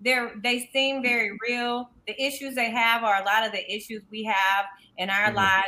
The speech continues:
Speaker 1: with our kids, our spouses, our partners, our family members. Like, they, they, they seem like a very relatable group of people. So that, that's my thing. Like, they seem very relatable, and I hate, like, when I was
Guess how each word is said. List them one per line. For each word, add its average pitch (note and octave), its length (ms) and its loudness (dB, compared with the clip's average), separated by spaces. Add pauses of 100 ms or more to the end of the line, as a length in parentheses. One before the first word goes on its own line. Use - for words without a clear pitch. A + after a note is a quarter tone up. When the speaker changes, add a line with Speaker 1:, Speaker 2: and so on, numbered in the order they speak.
(120)
Speaker 1:
with F#3 140 -4
our F#3 180 -2
kids, G3 240 -8
our E3 120 -4
spouses, F#3+ 520 0
our D#3+ 240 -2
partners, F#3 360 -2
our D#3 200 -6
family F#3 300 -4
members. E3+ 400 -10 (320)
Like, A3 180 -2
they, A#3+ 400 0
they, A3+ 360 -2
they A3+ 240 -2
seem B3+ 160 -4
like A3 180 -4
a F#3 160 -4
very A3 300 -2
relatable G3 640 -6 (160)
group G#3+ 240 -8
of F#3 60 -20 (120)
people. - 480 -16 (400)
So G#3 580 6 (960)
that, B3 400 6
that's C4 280 8
my A#3 200 6
thing. E3 340 -4
Like, F#3+ 240 0
they A#3+ 240 2
seem D4+ 220 -2
very B3 320 4
relatable, A#3 460 0
and G#3 80 0
I G3+ 120 2
hate, A#3+ 400 -2 (420)
like, A#3 240 4
when A#3 120 2
I B3 160 8
was C#4 160 4